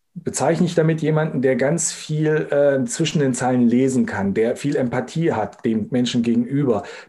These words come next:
der die Mimik deuten kann, der Nuancen in den Stimmungen wahrnimmt, der aber auch auf sein eigenes Gefühl hört und intuitiv Sachen entscheidet.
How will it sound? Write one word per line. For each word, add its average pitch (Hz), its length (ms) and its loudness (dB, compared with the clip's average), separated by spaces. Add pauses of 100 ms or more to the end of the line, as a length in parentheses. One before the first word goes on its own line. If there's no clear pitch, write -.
der 123 380 2
die 120 160 -2
Mimik 165 420 2
deuten 107 380 2
kann, 104 260 -2
der 117 160 4
Nuancen 139 460 2
in 131 80 0
den 120 100 0
Stimmungen 143 520 2
wahrnimmt, 135 540 0 (460)
der 160 140 2
aber 165 140 4
auch 139 120 2
auf 147 160 0
sein - 240 0
eigenes 185 380 0
Gefühl 180 480 0
hört 202 320 2
und 165 240 0
intuitiv 175 580 0
Sachen 202 300 -2
entscheidet. - 680 -8